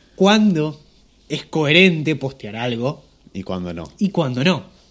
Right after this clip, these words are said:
Speaker 1: Es un poco contradictorio quizás lo que estoy diciendo, ¿no? Porque
Speaker 2: Sí.
Speaker 1: digo, cada uno puede postear lo que quiera, pero lo que estás poniendo no me importa.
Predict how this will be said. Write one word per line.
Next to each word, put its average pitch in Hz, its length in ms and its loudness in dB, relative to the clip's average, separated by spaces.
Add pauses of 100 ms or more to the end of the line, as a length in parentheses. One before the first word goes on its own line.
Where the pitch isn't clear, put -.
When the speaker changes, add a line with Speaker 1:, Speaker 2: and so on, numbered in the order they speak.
(360)
Speaker 1:
Es 190 260 2
un 214 80 2
poco 220 200 4
contradictorio 190 600 2
quizás 143 220 -4
lo 143 80 -2
que 135 60 -6
estoy 151 160 -4
diciendo, 139 360 -2
¿no? 165 180 -2
Porque 139 180 0
Speaker 2:
Sí. 151 60 6
Speaker 1:
digo, 131 260 4
cada 185 180 2
uno 190 160 4
puede 175 120 2
postear 165 200 0
lo 180 80 4
que 165 100 0
quiera, 185 360 2
pero 135 360 -4 (140)
lo 143 120 -10
que 135 80 -6
estás 160 140 -6
poniendo 165 280 -2
no 156 80 -2
me 147 60 0
importa. 131 420 -6